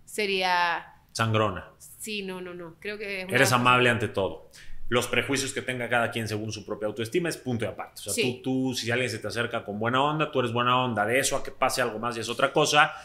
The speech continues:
Speaker 2: Y si está pasando y él se hace chico, pues ni modo, ¿no? Es cosa de él.
Speaker 1: Exacto. Y por eso
Speaker 2: Totalmente.
Speaker 1: mismo te digo, la parte física para mí no es importante. Entonces, también abrirle ese espacio a cualquier persona,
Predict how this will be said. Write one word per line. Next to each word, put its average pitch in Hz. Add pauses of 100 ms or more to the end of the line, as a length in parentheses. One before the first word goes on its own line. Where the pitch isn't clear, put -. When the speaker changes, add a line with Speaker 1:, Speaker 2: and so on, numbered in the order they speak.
(180)
Speaker 2:
Y 127
si 131
está 160
pasando 160
y 131
él 139
se 151
hace 139
chico, 160 (360)
pues 113
ni 107
modo, 87
¿no? 117
Es 113
cosa 101
de 87
él. - (160)
Speaker 1:
Exacto. 240
Y 208
por 220
eso 233
Speaker 2:
Totalmente. 269
Speaker 1:
mismo 262
te 254
digo, 233
la 185
parte 202
física 233
para 190
mí 202
no 214
es 214
importante. 202
Entonces, 196
también 208
abrirle 226
ese 233
espacio 214
a 208
cualquier 196
persona, 208